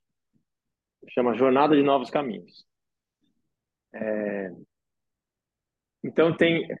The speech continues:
duas partes, vamos dizer assim. Uma que é retiro, que aí você sai mesmo do seu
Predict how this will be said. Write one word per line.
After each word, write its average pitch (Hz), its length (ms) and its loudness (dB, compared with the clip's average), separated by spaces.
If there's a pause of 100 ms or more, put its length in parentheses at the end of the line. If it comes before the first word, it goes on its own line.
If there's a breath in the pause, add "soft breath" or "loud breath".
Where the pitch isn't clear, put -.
(220)
duas 190 280 4
partes, 117 400 -2
vamos 113 160 -6
dizer 110 80 -6
assim. 120 200 -10
Uma 165 180 -4
que - 80 0
é 160 60 6
retiro, 147 580 2 (380)
que 110 80 -10
aí 110 80 -2
você 107 200 -8
sai 113 460 -4
mesmo 123 360 2
do 110 100 -6
seu 104 420 -4